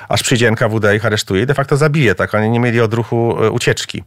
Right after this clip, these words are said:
E, natomiast, e, często prości ludzie ukrywali się latami, mieli sfałszowane dokumenty i, i, i nawet,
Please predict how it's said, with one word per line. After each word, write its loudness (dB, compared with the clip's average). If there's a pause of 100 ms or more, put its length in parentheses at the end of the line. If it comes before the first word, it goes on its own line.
(600)
E, 2
natomiast, 0
e, 4
często -2
prości -2
ludzie 2
ukrywali 0
się -2
latami, 0
mieli 0
sfałszowane 0
dokumenty 0
i, -6
i, -4
i -4 (100)
nawet, -2